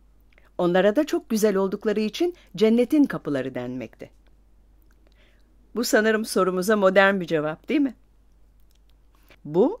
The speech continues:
İncil'den bir sahne ama gelenekten biraz uzaklaşılmış. Yine de edebi geleneği bulmak, Dante'yi bulmak mümkün. Evet, tepede Dante var.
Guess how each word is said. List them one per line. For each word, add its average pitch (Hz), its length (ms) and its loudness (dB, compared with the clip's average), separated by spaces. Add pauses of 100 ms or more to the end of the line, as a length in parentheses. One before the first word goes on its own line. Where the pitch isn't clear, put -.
İncil'den 202 600 2
bir 202 80 0
sahne 139 480 -6 (360)
ama 330 140 4
gelenekten 294 640 2
biraz 254 240 0
uzaklaşılmış. 165 920 -6 (480)
Yine 240 240 6
de 247 160 0
edebi 170 400 0
geleneği 151 480 0
bulmak, 143 440 -2 (340)
Dante'yi 240 500 0
bulmak 214 460 -4
mümkün. 127 380 -8 (1160)
Evet, 175 240 2 (600)
tepede 180 560 2
Dante 247 400 2
var. 104 280 -12